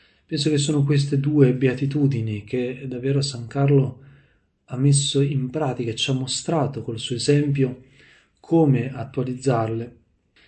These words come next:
Possa davvero San Carlo Borromeo aiutarci a metterle in pratica.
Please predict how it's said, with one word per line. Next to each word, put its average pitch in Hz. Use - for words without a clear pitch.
Possa 143
davvero 139
San 123
Carlo 131
Borromeo 123
aiutarci 131
a 139
metterle 123
in 139
pratica. 135